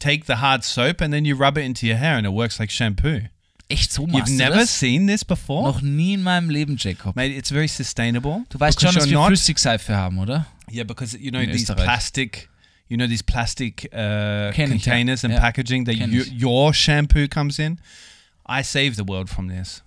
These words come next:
Speaker 2: Okay.
Speaker 1: you know?
Speaker 2: Ja. Echt,
Speaker 1: So
Speaker 2: das ist dein Grund, warum du das machst?
Speaker 1: Yeah. And also
Speaker 2: Okay.
Speaker 1: 'cause it works better. It's really good.
Speaker 2: Okay, arg, na, hätte ich noch nie gemacht. Ich hab manchmal so Phasen, wo ich,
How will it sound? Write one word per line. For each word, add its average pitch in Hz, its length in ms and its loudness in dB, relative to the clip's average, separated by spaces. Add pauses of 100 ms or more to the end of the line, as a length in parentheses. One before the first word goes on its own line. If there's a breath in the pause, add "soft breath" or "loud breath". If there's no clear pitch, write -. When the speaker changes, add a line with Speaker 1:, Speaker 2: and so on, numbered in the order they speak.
Speaker 2:
Okay. 117 320 -4 (600)
Speaker 1:
you 104 80 -8
know? 104 160 -2 (300)
Speaker 2:
Ja. 113 240 -2 (1200 loud breath)
Echt, 185 160 0
Speaker 1:
So - 60 2
Speaker 2:
das 220 160 2
ist 233 120 -2
dein 247 140 0
Grund, 233 200 -2
warum 190 160 2
du 180 40 2
das 165 80 0
machst? - 360 -4 (540)
Speaker 1:
Yeah. 98 280 -4 (240)
And 123 160 0
also 123 220 0
Speaker 2:
Okay. 104 100 -2
Speaker 1:
'cause 104 120 -2
it 104 60 -2
works 104 240 -2
better. 92 300 -4 (920 soft breath)
It's - 140 -6
really 107 140 0
good. 101 180 -2 (300)
Speaker 2:
Okay, 135 280 -2
arg, 139 280 0
na, 156 240 2
hätte 143 180 0
ich 143 80 0
noch 151 80 4
nie 156 100 4
gemacht. 147 320 -2
Ich 143 120 -4
hab 147 80 -2
manchmal 160 320 0
so 160 120 -2
Phasen, 156 520 0
wo 156 80 0
ich, 143 120 -2